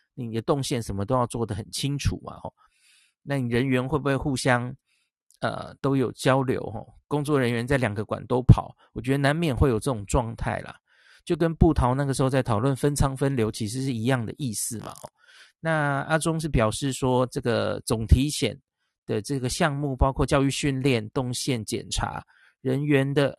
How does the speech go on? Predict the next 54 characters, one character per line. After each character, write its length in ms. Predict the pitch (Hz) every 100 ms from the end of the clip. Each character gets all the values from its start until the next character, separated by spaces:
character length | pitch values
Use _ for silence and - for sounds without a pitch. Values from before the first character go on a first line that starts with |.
| -
感 200 | 120 107
控 340 | - 151 131 120
实 240 | - - 117
施、 320 | 151 156 160 _ _ _ _
装 180 | 160 165
备 140 | 170
穿 260 | 143 151 147
脱、 300 | - 143 143
清 240 | - 156
消 220 | 151 143
顺 260 | 139 147 123
序、 300 | - 120 - _ _ -
手 180 | 127
部 140 | 127 208
倾 180 | 185 170
斜 200 | 143 123
等 200 | 156 127
等 220 | 110 80 -
这 140 | 127
些 100 | 131
标 240 | 117 127 131
准 240 | 123 87
流 220 | 90 95
程。 180 | - - - _ _ _ _
那 100 | -
护 160 | 139 220
理 120 | 156
人 180 | 120 120
员 180 | 120 123
会 160 | 151 139
负 200 | 147 123
责 160 | 117 110
工 240 | 123 127
作 160 | 123 117
训 200 | - 113
练 160 | 117
跟 200 | 107 113
检 200 | - 107 -
视， 320 | - 131 85 _ _ _ _ -
第 120 | 208
一 60 | 208
次 160 | 196
违 160 | 156 131
规 260 | 143 139 143
不 180 | -
会 100 | 123
开 220 | 113 110 110
罚， 320 | - - _ -
可 100 | 120
是 180 | 160
日 140 | 165 151
后 260 | 156 127 127
抽 260 | - 147
查 260 | 147 123